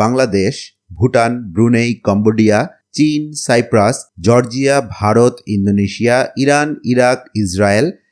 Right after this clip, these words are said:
জাপান, জর্ডান, কাজাখস্তান, কুয়েত, কিরগিজস্তান,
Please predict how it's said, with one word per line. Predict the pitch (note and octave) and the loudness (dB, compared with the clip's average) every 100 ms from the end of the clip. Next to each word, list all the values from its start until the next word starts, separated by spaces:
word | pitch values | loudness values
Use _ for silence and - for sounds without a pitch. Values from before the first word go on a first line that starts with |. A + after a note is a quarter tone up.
| _ _ F2 | _ _ -4
জাপান, | B2 A#2+ C#3 C#3 D3 A2 | -2 0 0 -2 -2 -2
জর্ডান, | G#2 G#2+ A#2 B2 B2+ B2 | 0 2 2 0 -2 -4
কাজাখস্তান, | F2+ F#2+ A#2 A2 - B2+ C3+ C3 - | -2 -4 -6 -10 -6 -6 -6 -8 -2
কুয়েত, | G#2+ A2 B2 - _ _ | 2 2 0 -8 _ _
কিরগিজস্তান, | A#2 G#2+ A2 A#2 - B2+ B2 | -2 0 -2 -2 -4 -4 -4